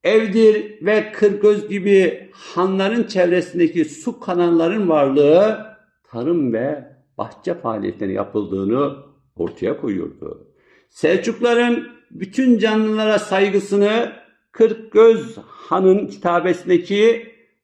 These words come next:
"Buraya gelip giden bütün canlılar misafirlere uygun bir sığınak olması içindir" sözüyle doğrulanıyordu.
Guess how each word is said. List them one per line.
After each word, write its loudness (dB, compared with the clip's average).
"Buraya 2
gelip -4
giden -2
bütün -6
canlılar -2
misafirlere -4
uygun -2
bir -6
sığınak -8
olması -10
içindir" -12
sözüyle -6
doğrulanıyordu. -12